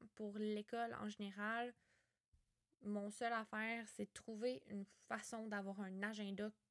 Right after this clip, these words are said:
que t'aimes, que, qui fonctionne pour toi. Moi, euh, pendant un bout, j'ai essayé le bullet journal. Ça, j'aimais bien ça, c'est personnalisable, mais faut tout le temps que tu leur f-, tu sais, tu,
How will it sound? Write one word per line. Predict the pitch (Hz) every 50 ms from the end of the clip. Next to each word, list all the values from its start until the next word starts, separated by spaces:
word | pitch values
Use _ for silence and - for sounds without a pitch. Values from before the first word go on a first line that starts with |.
| _ _ _ -
que | - 214
t'aimes, | 208 - - 185 175 - - - - - - - - _ -
que, | - 196 180 -
qui | - - - - -
fonctionne | - 226 214 208 - 208 202
pour | 190 - -
toi. | - - - - -
Moi, | - 196 208 220
euh, | 226 226 226 214 202 196 190 190 196 - - - - - - -
pendant | - 220 220 220
un | 220 220
bout, | 208 220 220 196
j'ai | 196 202 202 202 202 202 202 - -
essayé | 220 214 - - 202 190 196 202 196
le | 190 185 180 175
bullet | 175 185 214 220 214 208 190
journal. | 190 190 185 180 180 190 185 - 214
Ça, | - - - 202 196
j'aimais | 190 190 180 180 180
bien | 180 180 185
ça, | 190 - 233 233 247 240
c'est | 226 - 202
personnalisable, | - 202 208 - 202 190 196 190 214 220 240 240 220
mais | 208 208
faut | 208 - 202
tout | - 208
le | 196
temps | - 208 208
que | -
tu | - 190
leur | 180 175 -
f-, | - - - - - - - _ _ _ _ _ -
tu | - 208
sais, |
tu, | - - -